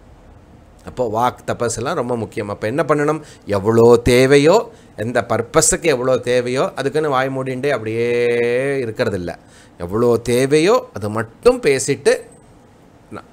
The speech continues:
டக்குன்னு அதுலேருந்து இது பண்ணிடணும். சரி, அப்புறம் என்னது? சப்தாதீஹி. சப்தாதீஹி அப்படின்னா இந்த இடத்துல சப்த, ரூப, ஸ்பரிஷ, ரச்ச, கந்தஹா. இதெல்லாம் என்னது? நம்மளுடைய இந்திரியத்துடைய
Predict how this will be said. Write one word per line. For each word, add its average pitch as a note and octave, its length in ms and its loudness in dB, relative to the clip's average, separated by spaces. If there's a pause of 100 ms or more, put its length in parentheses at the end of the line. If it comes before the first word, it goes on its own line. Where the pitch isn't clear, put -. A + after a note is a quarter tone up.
(680)
டக்குன்னு D#3 400 -4
அதுலேருந்து A2+ 380 -4 (260)
இது G#2 160 -12
பண்ணிடணும். E2 420 -12 (320)
சரி, - 200 -10 (180)
அப்புறம் F3+ 280 0
என்னது? D3 280 2 (420)
சப்தாதீஹி. D#3+ 920 0 (520)
சப்தாதீஹி E3+ 720 2
அப்படின்னா C#3+ 380 -4
இந்த D3 140 -2
இடத்துல G#3 240 0 (380)
சப்த, A2+ 400 0 (300)
ரூப, A#2 400 0
ஸ்பரிஷ, A2+ 360 -4 (200)
ரச்ச, A#2 340 -2
கந்தஹா. G2 480 -6 (380)
இதெல்லாம் E3 380 2
என்னது? E3+ 280 4 (540)
நம்மளுடைய C3+ 400 0 (160)
இந்திரியத்துடைய F3+ 880 0